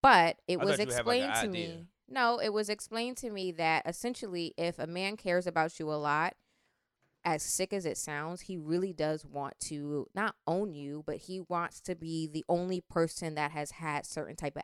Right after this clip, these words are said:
Speaker 1: access to you, especially sexual access. And so when he hears that you've been with this one or that one, or you did this or did that, it, it, I've heard, it kind of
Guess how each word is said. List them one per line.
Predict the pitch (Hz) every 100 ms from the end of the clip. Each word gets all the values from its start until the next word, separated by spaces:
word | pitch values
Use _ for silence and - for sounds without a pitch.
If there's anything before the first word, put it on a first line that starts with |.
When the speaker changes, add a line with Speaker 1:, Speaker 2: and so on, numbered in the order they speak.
| -
Speaker 1:
access | 151 - - 123 -
to | -
you, | 107 - - _ _ _
especially | - 165 170
sexual | 160 - 151 - - 113
access. | - 107 - - - - - _ _ _
And | - 175
so | -
when | 175 175
he | 180 185
hears | 175 196 196 190
that | 160 -
you've | 175
been | 170 165
with | 160
this | 175 -
one | 165
or | 156
that | 160 160
one, | 165
or |
you | 156 165
did | 170 160
this | 160 -
or | 147
did | 143 -
that, | 202 175 170 _ _ _ _ -
it, | 190 - - -
it, | 170 - _ -
I've | 165 160
heard, | - 330 185 135 170 - _ _ _
it | - 185
kind | - 208
of | 190 170